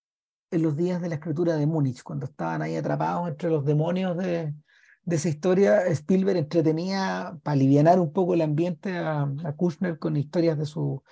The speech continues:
con historias de su infancia. Y Kushner de alguna manera le devol-, le devolvió la mano en la pandemia,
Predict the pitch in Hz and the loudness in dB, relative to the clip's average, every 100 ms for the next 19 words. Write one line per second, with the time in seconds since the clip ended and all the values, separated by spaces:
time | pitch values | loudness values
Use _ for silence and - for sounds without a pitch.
0 | - - _ 165 147 170 165 151 143 120 | -20 -20 _ -4 0 2 0 0 -6 -4
1 | 143 123 - _ _ _ _ _ _ _ | -6 -6 -12 _ _ _ _ _ _ _
2 | _ _ - 151 139 131 127 123 120 120 | _ _ 4 8 8 8 6 6 4 2
3 | 117 _ _ _ _ _ _ _ - 180 | -4 _ _ _ _ _ _ _ -2 -2
4 | 151 180 165 160 156 165 160 165 165 151 | 0 0 2 0 0 -2 -4 -2 0 2
5 | 143 139 139 156 139 135 139 131 185 202 | 2 0 -2 -2 0 0 0 0 2 2
6 | 190 190 151 143 139 143 135 143 180 202 | 0 0 -2 -4 -2 -2 -2 -2 -4 -10